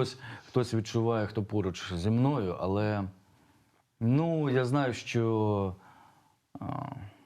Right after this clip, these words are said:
зайве, зайвого менше, набагато менше. Коли ти розумієш, що часу не так багато, як тобі здавалося, а, то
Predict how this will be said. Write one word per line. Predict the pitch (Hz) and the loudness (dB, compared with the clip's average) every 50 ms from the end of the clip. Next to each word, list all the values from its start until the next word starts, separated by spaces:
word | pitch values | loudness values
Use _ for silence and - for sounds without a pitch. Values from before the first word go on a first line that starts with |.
| - - - | -16 -10 -6
зайве, | 87 87 92 104 110 113 113 101 90 92 92 90 87 - - | -4 0 2 2 2 2 2 0 0 0 0 -2 -2 -2 -2
зайвого | 95 110 123 131 120 107 101 101 95 | 0 0 0 0 0 0 0 0 0
менше, | 87 73 69 73 - - - - - _ _ _ _ _ _ _ _ _ _ _ _ _ - | -2 -4 -6 -8 -10 -12 -14 -18 -20 _ _ _ _ _ _ _ _ _ _ _ _ _ -6
набагато | - 92 98 101 95 87 78 - - 73 | -4 -2 0 0 -2 -2 -4 -6 -6 -8
менше. | 69 - - 104 - - - - _ _ _ - - - - - - - - - - - _ _ _ | -8 -6 -8 -10 -12 -14 -16 -18 _ _ _ -20 -20 -20 -20 -18 -18 -18 -20 -20 -20 -20 _ _ _
Коли | - 107 120 147 147 | 0 2 4 4 4
ти | - 135 | 4 4
розумієш, | 131 131 117 123 131 131 131 127 117 - | 4 4 4 4 4 4 4 4 2 0
що | - - 123 117 110 - - | -2 0 0 0 -2 -4 -8
часу | - - 135 120 117 - 107 | -2 0 0 0 2 0 0
не | 110 107 | 0 0
так | 104 104 98 95 | 0 0 -2 -2
багато, | 95 101 98 104 95 - 95 | 0 0 0 0 0 0 -2
як | 90 85 - | -2 -2 -2
тобі | - 90 80 80 | -2 -2 -2 -2
здавалося, | 82 76 82 85 117 147 139 113 - - - - _ _ _ _ - - - - - - - - - - - - - - - _ - | -2 -2 0 0 0 0 -2 -2 -4 -8 -14 -14 _ _ _ _ -20 -20 -18 -16 -16 -14 -14 -16 -16 -18 -20 -20 -20 -20 -20 _ -14
а, | - - 90 90 87 87 87 87 85 - - | -6 -4 0 0 2 2 0 0 -2 -4 -2
то | - 104 104 104 101 101 101 98 92 | -2 0 0 2 2 2 2 0 0